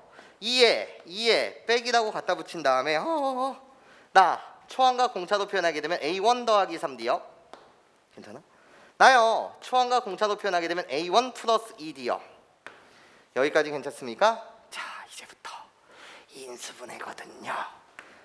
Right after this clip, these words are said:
뭐야 하고 인수분해거든요. 여기, 여기, 여기, 여기 주목해. 인수분해를 잘해야 해. 어떻게?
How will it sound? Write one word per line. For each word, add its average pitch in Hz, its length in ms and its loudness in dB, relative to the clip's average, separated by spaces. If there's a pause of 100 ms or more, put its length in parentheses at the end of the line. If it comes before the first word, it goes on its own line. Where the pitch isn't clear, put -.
(120)
뭐야 147 440 0
하고 170 340 -2
인수분해거든요. 131 920 -4
여기, 233 240 6
여기, 277 220 6
여기, 254 840 4
여기 180 200 0
주목해. 135 380 -12 (760)
인수분해를 247 420 2
잘해야 170 320 4
해. 120 240 -2
어떻게? 196 380 -6